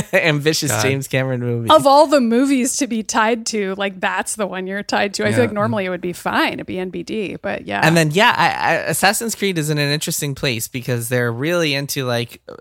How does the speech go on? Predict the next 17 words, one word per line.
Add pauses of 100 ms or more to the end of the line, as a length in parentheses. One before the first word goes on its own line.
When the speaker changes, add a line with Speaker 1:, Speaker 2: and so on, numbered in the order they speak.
(100)
Speaker 1:
expanding
Valhalla
and
adding
more
stuff
to
Valhalla.
So
that'll
be
a
big
thing
for
a
while.